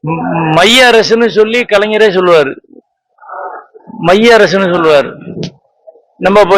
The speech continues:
எச் டி பி அம்பாளுக்கிறப்பல என்ன பண்றோம்? ஒன்றிய அரசு, ஒன்றிய அரசுங்கிறோம். ஒன்றியம்னா புதுக்கோட்டை ஒன்றியம் இருக்கு, கந்தரக்கோட்டை ஒன்றியம் இருக்கு, மன்னார்குடி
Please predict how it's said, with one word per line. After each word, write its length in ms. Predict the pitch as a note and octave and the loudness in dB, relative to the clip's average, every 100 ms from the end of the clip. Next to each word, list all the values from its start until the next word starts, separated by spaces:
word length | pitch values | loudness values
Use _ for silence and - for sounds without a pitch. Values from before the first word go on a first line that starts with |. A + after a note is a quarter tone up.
| F#3+ | 2
எச் 120 | G3 C#4 | 2 0
டி 60 | A#3 | 2
பி 60 | A3 G#3+ | 2 4
அம்பாளுக்கிறப்பல 500 | G#3+ G3 G3+ G#3 G3+ | 4 2 2 2 2
என்ன 120 | G3+ | 2
பண்றோம்? 320 | F#3+ G3 G#3 G3 | 2 2 4 2
ஒன்றிய 260 | F#3+ G#3+ G3+ | 2 2 2
அரசு, 180 | D#3 G3 F#3 | 2 2 0
ஒன்றிய 240 | E3 F3+ | 0 0
அரசுங்கிறோம். 420 | C#3+ D3+ C#3 B2+ - _ _ _ _ _ _ _ - - | 0 -4 -6 -6 -8 _ _ _ _ _ _ _ -12 -2
ஒன்றியம்னா 340 | F3+ A3+ A3 A3+ F#3+ | 0 2 2 2 0
புதுக்கோட்டை 320 | G#3+ G#3+ G3+ | 2 2 2
ஒன்றியம் 240 | F#3 F#3 F#3 | 0 0 -2
இருக்கு, 180 | F3 G#3+ | 0 0
கந்தரக்கோட்டை 440 | F#3+ F#3 G3 F#3 F3+ | 0 2 2 2 2
ஒன்றியம் 260 | E3 E3+ F3 | 0 0 0
இருக்கு, 200 | E3 G3+ F#3 | 2 0 2
மன்னார்குடி 340 | F3 F#3+ F3 | 2 2 2